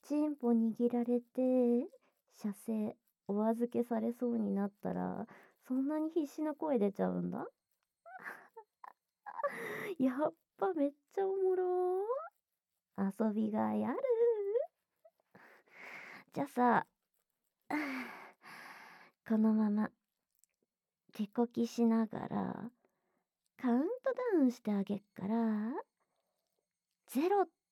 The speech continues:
て言ったら、出してみよっか。<laughs> 女の子に、射精の瞬間まで管理されちゃう。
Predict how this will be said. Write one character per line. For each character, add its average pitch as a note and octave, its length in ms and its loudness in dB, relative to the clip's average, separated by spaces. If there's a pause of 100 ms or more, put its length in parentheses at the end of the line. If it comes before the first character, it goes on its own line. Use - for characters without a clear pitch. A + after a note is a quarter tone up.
(200)
て A3 140 4
言 A3 120 6
っ - 20 -12
た G#3 240 -2
ら、 G3 200 0 (960)
出 A#3 160 6
し - 100 -8
て B3 140 2
み G3+ 140 6
よ G#3 80 4
っ - 40 -18 (120)
か。 F#3 360 -2 (1500)
<laughs> - 720 -4 (1300)
女 G#3 420 4
の G#3 140 2
子 - 220 -12
に、 G#3 360 -2 (1160)
射 G3+ 200 -2
精 A3 320 2
の G#3+ 180 2
瞬 G#3+ 420 0 (100)
間 G#3 360 -2
ま G#3 100 -4
で G3+ 140 -8
管 G3 360 -2
理 G3 140 -6
さ G3 180 -8
れ G3 220 -6
ち - 100 -12
ゃ G3+ 40 -8
う。 G#3 260 -10